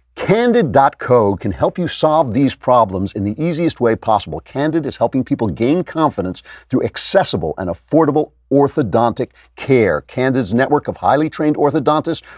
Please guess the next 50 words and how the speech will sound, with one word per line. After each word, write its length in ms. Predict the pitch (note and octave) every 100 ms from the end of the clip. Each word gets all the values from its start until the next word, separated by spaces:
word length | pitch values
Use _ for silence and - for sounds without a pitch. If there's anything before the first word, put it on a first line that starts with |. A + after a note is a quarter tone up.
| -
review 340 | A2+ G2+ C3 -
each 260 | E3 F#3+ -
and 180 | B2
every 280 | - C3+ F3
case 360 | D3 C#3 A2+ - - -
and 100 | G2+
directs 440 | F#2+ F2+ D#3 -
the 100 | C3+
entire 500 | G#2 F#2+ - D3 D3 -
aligner 580 | G2+ G2+ A#2+ D#3+ E3 D#3+
plan 440 | - C#3+ A2+ G2+ - -
that 120 | G#2
you 60 | -
can 140 | A#2
do 240 | G2+ A2+ -
all 220 | D#3 F#3+
of 100 | F#3
this 160 | G#2 -
online. 560 | - B2+ C#3 D3+ E3 G2
It 80 | F2+
makes 180 | B2
the 60 | -
process 400 | - C3 A#2+ A#2
of 80 | G2
straightening 460 | - E3 F3 D3+
your 100 | C#3
teeth 240 | C3 D#3 D3
convenient 560 | G#2+ F2 D3 F#3 F3 - - _
and 280 | - F3+ G3+
easy 480 | - G#3+ G3 G2+ F#2 - -
by 100 | F#2
having 220 | A#2 C3+
the 80 | C3
customer 420 | C#3+ C3 C#3+ C#3
take 300 | - D3 -
the 80 | D#3
process 500 | - C3+ - C#3 A#2+
into 180 | G2+
their 160 | G2 G2+
own 160 | C#3 C3+
hands. 320 | B2+ B2 B2+
And 200 | F#2+ -
even 220 | D3+ D#3
though 100 | C#3+
the 80 | B2
customer 400 | - C3 C3+ B2
is 100 | A2
taking 320 | C#3+ D3+ C#3+
the 80 | A2
process 380 | A#2+ A2+ A#2